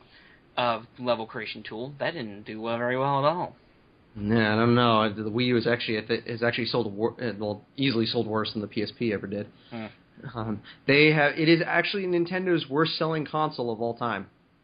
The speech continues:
Speaker 2: If you don't
Speaker 1: Virtual
Speaker 2: count
Speaker 1: Boy?
Speaker 2: Vir-, I was gonna say, if you don't count the Virtual Boy and you
Speaker 1: Okay.
Speaker 2: only count their home consoles,
Speaker 1: Okay.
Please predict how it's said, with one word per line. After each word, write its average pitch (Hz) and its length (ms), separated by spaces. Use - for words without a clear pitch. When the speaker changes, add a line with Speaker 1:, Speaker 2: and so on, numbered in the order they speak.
Speaker 2:
If 139 180
you 143 80
don't 139 180
Speaker 1:
Virtual 151 180
Speaker 2:
count 143 320
Speaker 1:
Boy? 147 40
Speaker 2:
Vir-, 113 200
I 139 80
was 139 140
gonna 147 160
say, 143 340
if 143 140
you 135 80
don't 208 260
count 147 160
the 135 60
Virtual 127 340
Boy 127 240
and 120 80
you 123 60
Speaker 1:
Okay. 123 100
Speaker 2:
only 135 140
count 135 160
their 127 160
home 147 320
consoles, 117 800
Speaker 1:
Okay. 101 280